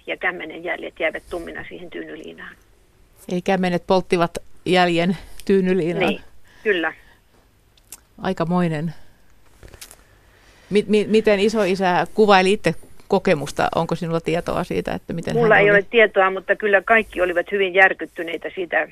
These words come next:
Speaker 1: Varmaan jonkunlaista kipuakin on saattanut tuntua siinä
Speaker 2: Niin.
Speaker 1: käsissä ja, ja vartalossa. Mutta, mm, kaikki, jotka ovat sen nähneet, niin kertovat jotenkin järkyttyneenä siitä, että
Speaker 2: Niin.
Speaker 1: ja vähän niin kuin ovat arkailleet sitten ukkosta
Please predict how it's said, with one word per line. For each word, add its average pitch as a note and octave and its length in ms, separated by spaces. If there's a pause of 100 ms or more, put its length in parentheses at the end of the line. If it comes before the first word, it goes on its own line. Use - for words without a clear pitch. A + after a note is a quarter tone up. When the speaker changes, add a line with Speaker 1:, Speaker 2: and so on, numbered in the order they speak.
(800)
Speaker 1:
Varmaan G3 420
jonkunlaista G3 520
kipuakin F3+ 540
on F3 80
saattanut F3+ 480
tuntua G3+ 360 (120)
siinä G#3+ 180
Speaker 2:
Niin. D#3 340 (640)
Speaker 1:
käsissä E3+ 380
ja, D3+ 200
ja D#3+ 160
vartalossa. D#3+ 600 (720)
Mutta, E3 600
mm, F3 180 (340)
kaikki, F#3+ 300
jotka E3 200
ovat E3+ 180
sen F#3+ 120
nähneet, F3+ 360
niin E3+ 120
kertovat D#3 460
jotenkin E3 340
järkyttyneenä D#3 680
siitä, - 280
että - 280 (420)
Speaker 2:
Niin. E3+ 380 (200)
Speaker 1:
ja E3+ 80
vähän E3+ 200
niin F3+ 100
kuin F#3 160
ovat F3 160
arkailleet E3 520
sitten F#3 260
ukkosta - 440